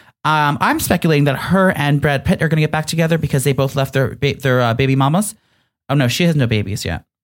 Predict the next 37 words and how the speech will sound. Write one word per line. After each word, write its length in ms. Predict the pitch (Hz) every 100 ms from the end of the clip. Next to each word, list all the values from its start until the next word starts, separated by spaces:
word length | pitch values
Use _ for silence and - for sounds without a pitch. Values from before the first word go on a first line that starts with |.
| _ _ -
I 120 | 147
don't 100 | 131
know, 100 | 113
but 120 | 104
I 80 | 147
think 160 | 180 185
that 100 | 147
her 160 | 147
and, 260 | 139 127 -
uh, 60 | 127
Justin, 420 | 127 131 - 123
um, 480 | 117 113 107 107 113 _ _
what's 200 | - 170
that 100 | 220
guy's 180 | 214 208
name? 220 | 214 202 -
Justin 240 | - 170 180
Theroux, 220 | 170 147
they're 100 | 135
breaking 320 | 147 143 151
up, 220 | 110 - - - - _ -
and 220 | 135 135
they 80 | 139
got 120 | 139
married, 460 | 139 127 120 135
and 120 | 135 127
there's 120 | 127
gonna 100 | 131
be 80 | 120
a 40 |
two 240 | 120 240
hundred 340 | 226 208 180 170
twenty-five 320 | 156 160 135
million 180 | 123 120
divorce, 480 | 139 208 208 208 - _ -
dollar 240 | 151 151
divorce 420 | 131 113 127 -